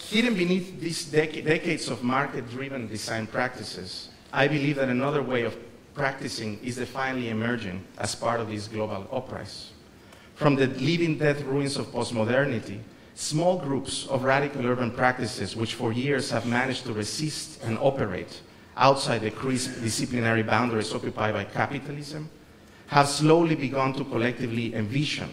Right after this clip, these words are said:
the organizational and material form of this brand new parallel urban world. This points to a new kind of paradigm,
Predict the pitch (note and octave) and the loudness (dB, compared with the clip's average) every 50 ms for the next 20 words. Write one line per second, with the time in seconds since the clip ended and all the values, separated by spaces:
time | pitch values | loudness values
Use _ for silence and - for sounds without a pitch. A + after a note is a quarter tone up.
0 | - - - - A#2+ A#2+ A#2 A2+ A#2 A2 A2 G#2+ - - D3 C#3+ C#3+ - - C#3+ | -10 -14 -6 -2 0 2 2 2 2 2 2 0 2 2 2 2 2 0 -2 0
1 | C3 B2+ B2+ B2 - - A#2 A2 A2 G#2+ G2 - - D3 D3 D3+ D3+ C#3+ B2+ - | 0 0 0 0 -2 -4 -2 -2 0 0 -2 -2 -2 0 2 2 2 2 0 -2
2 | - A#2 A2+ A2+ G#2+ A2 A2 G#2+ - - - - - - - B2 A#2+ A2+ A#2 B2+ | -2 -2 -2 0 0 -2 -4 -8 -10 -16 -20 -20 -16 -4 0 0 0 2 2 0
3 | B2+ A2 G#2+ A2 A#2 A#2 A#2+ A#2+ A#2 A#2 A2+ A#2 A#2+ A2+ - - A2+ G#2+ A2 A2 | 0 0 -4 -4 0 0 2 0 0 -2 -4 -4 -4 -4 -6 -4 -4 -2 -2 0
4 | G#2+ G#2+ G2+ G2+ G2+ G2 - - G#2+ A2 G#2 G#2 G#2 F#2+ F#2+ G#2 G#2+ G#2 F#2+ D2+ | 0 0 -2 -2 -4 -6 -6 0 2 2 2 2 0 -2 0 0 0 0 0 -4
5 | - - - - - - - - - - - - - - - - - - - - | -8 -12 -16 -20 -20 -20 -20 -20 -20 -20 -20 -20 -20 -20 -20 -20 -20 -20 -20 -20
6 | - - - - - - - - - - - - - - B2+ D3 F3+ F3 F3+ - | -20 -20 -20 -20 -20 -20 -20 -20 -20 -20 -20 -20 -18 -4 0 0 2 2 0 0
7 | F3+ F3+ E3 E3+ E3 - - D3+ C#3 B2+ C3+ C#3+ D3 C#3+ C#3+ C#3+ C3+ C3 B2 A#2 | 2 2 4 4 2 0 0 0 0 0 0 0 -2 -2 -2 -4 -2 -2 -2 -4
8 | G2+ - B2 A#2+ B2+ B2+ A#2+ G#2 F2+ E2 F2 | -4 -2 0 2 2 2 2 0 -2 -6 -6